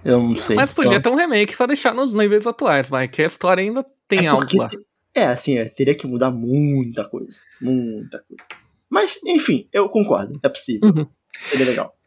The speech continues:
Speaker 2: É, teve o jogo da Capcom que o Xbox mostrou, o Path of Godless, que tem um outro nome antes, que é... Kut-
Speaker 1: É o Kini-, Kunitsugami.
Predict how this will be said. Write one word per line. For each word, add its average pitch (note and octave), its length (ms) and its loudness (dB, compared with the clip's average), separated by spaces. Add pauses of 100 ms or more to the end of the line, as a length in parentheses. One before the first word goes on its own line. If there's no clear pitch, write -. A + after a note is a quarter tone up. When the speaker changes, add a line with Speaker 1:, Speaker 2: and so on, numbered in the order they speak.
(180)
Speaker 2:
É, F3+ 580 2 (280)
teve C#4 200 0
o A3+ 40 2
jogo A#3+ 180 0
da B3+ 100 0
Capcom A3+ 520 0
que G3 140 0
o D3 380 2
Xbox D3 260 -4
mostrou, E3 540 0
o C3 40 -2
Path - 360 -2
of C3 120 -6
Godless, G3+ 600 -2
que D3 140 -2
tem D3 180 0
um C#3+ 140 0
outro A3 260 -2
nome D#3 400 0
antes, D#3+ 420 -4
que - 160 -6
é... C3 100 -6 (120)
Kut- - 200 0
Speaker 1:
É A#2+ 120 2
o B2 300 -4
Kini-, D3 420 -2 (160)
Kunitsugami. D3 960 -2